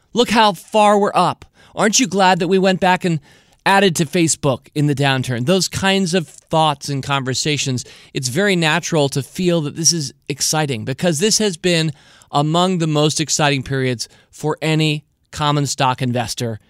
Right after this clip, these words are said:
not just in my lifetime, but I think in the history of the American stock market. Very rarely have we had this kind of uplift measured over almost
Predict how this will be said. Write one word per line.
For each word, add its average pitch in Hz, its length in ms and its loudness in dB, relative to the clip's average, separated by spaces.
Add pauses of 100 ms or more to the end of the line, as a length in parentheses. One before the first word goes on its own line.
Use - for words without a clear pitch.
(540)
not 160 240 2
just 240 200 -2
in 175 80 2
my 170 160 2
lifetime, 120 640 -2 (200)
but 135 120 0
I 143 40 4
think 202 200 -2
in 165 80 0
the 139 60 0
history 160 320 0
of 139 40 -2
the 127 60 -2
American 127 340 -4
stock 120 340 -4
market. 107 220 -8
Very 165 300 0
rarely 151 560 0 (240)
have 135 140 -2
we 139 100 2
had 127 320 -2 (240)
this 196 160 2
kind 180 180 2
of 151 80 -2 (100)
uplift 147 520 0
measured 156 520 2
over 139 340 0
almost 123 500 -4